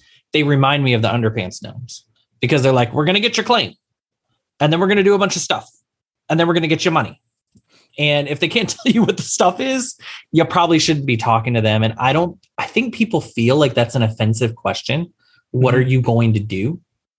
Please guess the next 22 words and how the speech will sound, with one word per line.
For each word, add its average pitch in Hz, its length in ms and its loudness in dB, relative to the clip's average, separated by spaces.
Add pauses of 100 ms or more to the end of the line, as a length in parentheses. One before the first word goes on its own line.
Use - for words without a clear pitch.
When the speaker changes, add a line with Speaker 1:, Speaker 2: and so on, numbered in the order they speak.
(220)
Speaker 1:
It's 110 180 -10
not 127 240 2
an 117 120 2
offensive 107 420 -2
question. - 400 -8 (440)
Ask 127 260 0
the 123 80 -2
question. - 400 -4 (540)
A 131 60 0
client 175 360 0
called 131 260 2
me, 113 140 2
real 120 200 2
estate 123 260 -2
investor, 101 640 -4
eighteen 143 460 0
properties, 101 560 -2 (100)
all 143 240 2
damaged 117 380 0
by 101 160 0
a 90 80 -4
hurricane. - 480 -10